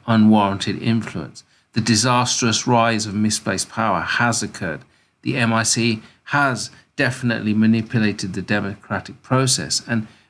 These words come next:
American citizenry is neither alert nor knowledgeable and has been incapacitated by the media establishment in its efforts to challenge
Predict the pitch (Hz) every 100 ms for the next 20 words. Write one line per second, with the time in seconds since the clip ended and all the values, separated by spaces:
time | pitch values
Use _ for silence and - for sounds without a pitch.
0 | - 127 135 160 156 160 143 156 143 135
1 | 139 139 135 135 - 123 135 131 123 113
2 | 95 104 113 120 110 - 110 110 110 110
3 | 104 107 101 95 78 - 101 98 107 98
4 | 87 - _ _ - 117 - 127 123 117
5 | 123 127 98 87 101 104 101 98 104 104
6 | 104 92 90 - _ - - 123 110 110
7 | - 87 76 - 113 107 - - 117 107
8 | 98 - - - - 120 107 92